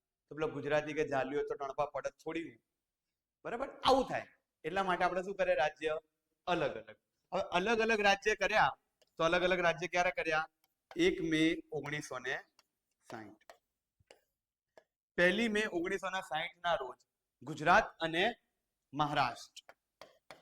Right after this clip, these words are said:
બંનેનું વિભાજન કરવામાં આવ્યું. બૃહદ મુંબઈનું વિભાજન કરીને ગુજરાત અને મહારાષ્ટ્ર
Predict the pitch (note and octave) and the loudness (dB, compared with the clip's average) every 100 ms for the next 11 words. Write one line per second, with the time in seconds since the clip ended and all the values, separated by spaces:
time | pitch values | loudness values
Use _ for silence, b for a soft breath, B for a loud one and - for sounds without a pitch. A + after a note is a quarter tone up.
0 | _ C3+ C#3+ D#3 F3 C3+ B2 B2 C3 A#2+ | _ -6 -2 0 0 0 -2 -4 -8 -8
1 | A2+ A2+ B2+ C3 G#2+ G#2+ D3 F3+ F3+ E3+ | -8 -6 -4 -6 -8 -10 -2 -2 -2 -4
2 | F3 F3 D#3 D#3 D#3+ D#3 D#3 E3 D3+ D3 | -4 -2 0 0 -2 -6 -8 -8 -6 -4
3 | D3 C#3+ C#3 B2 A#2 D3+ G3+ _ | -2 -6 -6 -6 0 -2 -2 _